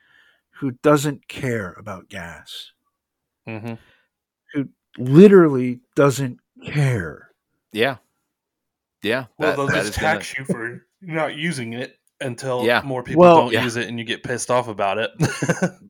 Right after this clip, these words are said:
Speaker 1: Well, see, and here's m-, but here's my thing. If you have a battery operated car and you have a remote job, you could take your battery operated car and move your remote job to where they don't tax you.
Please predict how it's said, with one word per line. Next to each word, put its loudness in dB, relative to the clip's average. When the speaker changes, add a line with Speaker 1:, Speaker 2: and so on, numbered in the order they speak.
Speaker 1:
Well, 2
see, -2
and -4
here's -4
m-, -12
but -6
here's -2
my -4
thing. -14
If -14
you -6
have -4
a -2
battery -2
operated -6
car -6
and -6
you -6
have -6
a -8
remote -6
job, -2
you -2
could -6
take 4
your 2
battery 2
operated -6
car 2
and -6
move 4
your 0
remote -4
job -2
to -4
where 2
they 2
don't -4
tax -16
you. -16